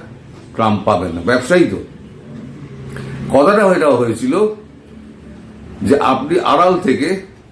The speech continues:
প্রকাশ্যে আসতে হবে না, আড়াল থেকে আপনি ভেতরের কাজটা করুন, বাংলাদেশের ভেতরের কাজটা করুন, বাকিটুকু আমি সামলে নেব। ব্যাকডোর চ্যানেলে ভারত, রাশিয়া, চীন তিনজনের মধ্যে কথা হয়ে গিয়েছিল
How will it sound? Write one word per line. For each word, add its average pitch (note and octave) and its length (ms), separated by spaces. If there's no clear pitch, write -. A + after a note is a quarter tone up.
প্রকাশ্যে C#3+ 420
আসতে D3 260
হবে D#3+ 160
না, G3+ 180
আড়াল E3 400
থেকে D3 300
আপনি C3 480
ভেতরের D3 380
কাজটা A#2+ 340
করুন, A#2+ 400
বাংলাদেশের G#2+ 580
ভেতরের G#2+ 380
কাজটা G2 300
করুন, A#2+ 320
বাকিটুকু B2+ 580
আমি A2+ 280
সামলে F#2+ 280
নেব। E2 280
ব্যাকডোর C3+ 520
চ্যানেলে D3+ 480
ভারত, B2+ 380
রাশিয়া, A#2+ 420
চীন C3+ 420
তিনজনের A2+ 380
মধ্যে A#2+ 340
কথা A2+ 200
হয়ে B2 140
গিয়েছিল D#3 420